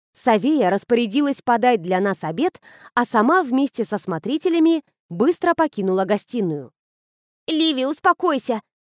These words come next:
потрясла меня за плечо Мириэль. "Ты искришься!" "Обалдеть!" — пораженно протянула принцесса,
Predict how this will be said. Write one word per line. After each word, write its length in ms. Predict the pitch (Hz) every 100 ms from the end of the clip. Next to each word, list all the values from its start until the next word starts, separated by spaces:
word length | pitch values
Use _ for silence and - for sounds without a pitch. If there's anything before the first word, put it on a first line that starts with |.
| _ -
потрясла 480 | 247 247 240 247
меня 260 | 214 214 214
за 100 | 180
плечо 360 | 180 190 - 269
Мириэль. 500 | 247 233 185 139 - _ _ _ -
"Ты 220 | 359 330
искришься!" 600 | - 427 392 262 - 220 - _ _ _ _ -
"Обалдеть!" — 1080 | 370 349 247 370 392 392 320 392 320 - - _ _ -
пораженно 640 | 247 220 175 254 240 196
протянула 560 | 202 202 240 233 220 175
принцесса, 680 | 165 165 - 311 - 165